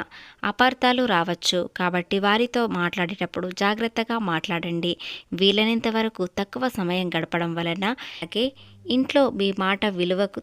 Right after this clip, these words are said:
తగ్గుతుంది. కాబట్టి ఏదైనా మాట్లాడేటప్పుడు జాగ్రత్తగా మాట్లాడండి. అవసరమైతేనే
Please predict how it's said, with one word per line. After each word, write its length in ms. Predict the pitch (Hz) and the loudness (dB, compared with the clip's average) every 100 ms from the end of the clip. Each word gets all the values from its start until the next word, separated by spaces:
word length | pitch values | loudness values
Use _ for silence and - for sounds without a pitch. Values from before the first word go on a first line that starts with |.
| - | -6
తగ్గుతుంది. 520 | 170 180 170 170 175 226 - | -4 -4 -2 -2 -4 -6 -6
కాబట్టి 460 | 180 175 175 226 269 - - - 226 | -4 -4 -2 0 0 -2 -14 0 2
ఏదైనా 360 | 247 269 262 247 180 170 | 6 6 6 4 2 0
మాట్లాడేటప్పుడు 600 | 175 185 175 175 - 180 208 | 0 0 0 -4 -4 -4 0
జాగ్రత్తగా 520 | 208 214 226 226 226 226 | 0 -2 -4 -2 -2 0
మాట్లాడండి. 500 | 165 165 175 170 175 - 202 | -2 0 0 0 -2 -2 -2
అవసరమైతేనే 800 | 247 254 262 254 247 254 254 254 | -2 0 0 2 0 2 2 2